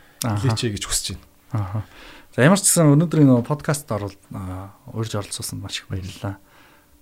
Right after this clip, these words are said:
Speaker 1: Сайхан зүйлсүүд ярилцлаа. Сайхан мэдрэмж төрж байна.
Speaker 2: Мгм.
Speaker 1: А, хүмүүс ч гэсэн бас нэг ганц нэг хэрэгтэй зүйлсүүд бас хэлж чадсан бол бас,
Speaker 2: Мгм.
Speaker 1: бас баяртай байна. Тэгээ айгүй урт ярьсан, тий.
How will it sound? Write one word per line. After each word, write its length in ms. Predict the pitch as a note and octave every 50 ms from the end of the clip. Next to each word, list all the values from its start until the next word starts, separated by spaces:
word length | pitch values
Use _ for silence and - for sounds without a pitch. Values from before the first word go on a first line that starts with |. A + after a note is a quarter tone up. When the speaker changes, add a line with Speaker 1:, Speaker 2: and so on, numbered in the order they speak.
| _ _
Speaker 1:
Сайхан 320 | - - A#2+ G#2+ - A2 G2
зүйлсүүд 400 | - G2 - - - G2 - - F#2
ярилцлаа. 480 | F#2 - - - - - - - G2 G2 - _ _ _ _ _ - - - - - - _ _ _ _ _
Сайхан 240 | - - G#2+ - -
мэдрэмж 400 | G2+ G2 - - F#2+ F2+ - -
төрж 200 | - - - - -
байна. 160 | - C3 C3+ C3 - _ _ -
Speaker 2:
Мгм. 160 | F#2+ F#2 F2 F2 - - _ _ _ -
Speaker 1:
А, 300 | - F#2+ F#2 F#2 F#2 F2+
хүмүүс 240 | A2 A#2+ B2+ - -
ч 120 | - -
гэсэн 160 | - - A2
бас 180 | F#2+ F#2+ - -
нэг 140 | G2+ G2 - - _ _ _ _
ганц 240 | - A2 G2+ - - -
нэг 120 | G#2 G2+
хэрэгтэй 440 | - - - - - - - - A2
зүйлсүүд 340 | - - G2 - - - -
бас 300 | - G2 - - - - - - - - - -
хэлж 140 | B2 - - -
чадсан 280 | G#2+ - - - G#2+ F#2+ F#2+
бол 60 | -
бас, 300 | - - - - - - - - - - - _
Speaker 2:
Мгм. 240 | - F2+ F#2 G2 F#2 - - - -
Speaker 1:
бас 180 | B2+ - -
баяртай 560 | - - G2 G2 - - - G#2+ G#2 G2+ G#2 G#2+
байна. 40 | - - - - - - - - - _ -
Тэгээ 160 | - G2+ F#2+
айгүй 220 | G#2 A#2 A2+ A2+ G#2+ G2+ G2+ G#2
урт 240 | G#2+ G#2+ - - - - - - G2 F#2+ G2
ярьсан, 360 | F#2+ G2+ G2 - - - G2+
тий. 180 | - - A#2